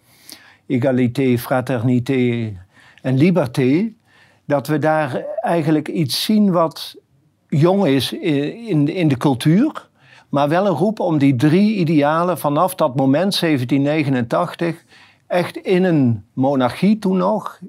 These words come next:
in een samenleving die top-down georganiseerd was,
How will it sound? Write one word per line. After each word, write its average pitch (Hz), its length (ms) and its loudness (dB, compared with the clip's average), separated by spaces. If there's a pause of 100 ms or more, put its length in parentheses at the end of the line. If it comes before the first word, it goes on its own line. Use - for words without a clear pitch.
in 131 180 -2
een 117 360 -2 (180)
samenleving 139 1000 0
die 127 300 2
top-down 156 640 2
georganiseerd 151 960 0
was, 180 420 -4